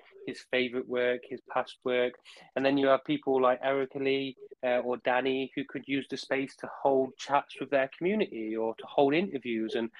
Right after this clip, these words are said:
I know some people wanna know if, if we could do podcasts in the space. There, there's just so many. So it, it's really exciting, um, really cool initiative, and it's something that I could talk about for hours. And I'm really honoured again that the, the admin team sort of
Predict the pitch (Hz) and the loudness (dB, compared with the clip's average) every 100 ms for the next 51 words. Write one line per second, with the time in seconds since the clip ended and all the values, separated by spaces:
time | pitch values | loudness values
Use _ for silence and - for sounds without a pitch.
0 | - - 127 135 131 147 143 147 - 139 | -14 0 4 4 2 0 2 0 -2 0
1 | 139 135 135 135 131 - - - - 127 | 2 4 4 4 0 -6 -16 -14 -8 -8
2 | - 135 - 123 139 139 - 208 202 - | -4 -4 -4 -2 0 0 4 4 6 2
3 | - - 131 120 117 - 117 127 139 190 | 2 2 -4 -2 -6 -4 -4 -4 -2 -2
4 | 190 196 226 - - 185 175 156 - - | 0 -4 -4 -2 2 4 4 2 -2 -16
5 | - 151 143 156 170 175 175 - 170 190 | -2 2 2 2 -2 0 -2 0 4 4
6 | 160 - 147 131 127 127 120 - 120 120 | 4 2 2 4 2 -2 -4 -4 -2 0
7 | 117 113 _ _ _ 131 139 151 139 - | -2 -6 _ _ _ -2 2 4 2 -2
8 | 139 127 123 - - 127 113 113 110 - | -2 0 -2 -6 -8 -6 -4 -6 -6 -2
9 | 131 127 123 120 - - - 120 127 117 | -2 0 0 -2 -6 -10 -6 -2 0 0
10 | - 113 110 107 104 113 107 120 135 127 | 2 4 4 2 -2 -2 0 4 4 6
11 | 120 120 117 113 120 113 113 - - - | 4 4 -2 0 2 2 0 -8 -20 -16
12 | - 120 113 117 107 101 _ - 123 120 | -4 -4 0 2 2 -2 _ 2 4 4
13 | 123 117 127 120 113 110 _ _ _ - | 0 -4 -2 0 0 -4 _ _ _ -8
14 | - 123 113 113 | -2 0 0 -4